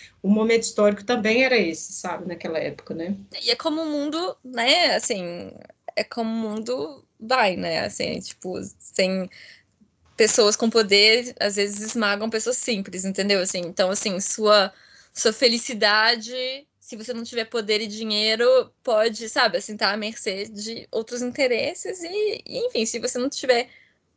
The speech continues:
Speaker 2: poder e dinheiro pra remedar, pode ficar por isso, sabe? Assim, tipo, pode, a, a injustiça acontece, sabe? É,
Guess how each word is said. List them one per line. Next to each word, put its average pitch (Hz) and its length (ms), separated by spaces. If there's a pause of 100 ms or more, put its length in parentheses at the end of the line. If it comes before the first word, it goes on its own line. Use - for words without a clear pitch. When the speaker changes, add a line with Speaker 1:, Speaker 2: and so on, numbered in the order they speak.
Speaker 2:
poder 226 280
e 226 100
dinheiro 220 280
pra 240 520 (320)
remedar, 226 680 (720)
pode - 200
ficar - 240
por 440 160
isso, 269 260
sabe? 208 300
Assim, 208 260
tipo, 208 320 (100)
pode, 226 340 (300)
a, - 260
a 208 60
injustiça 233 460
acontece, 233 580
sabe? - 240 (760)
É, 185 600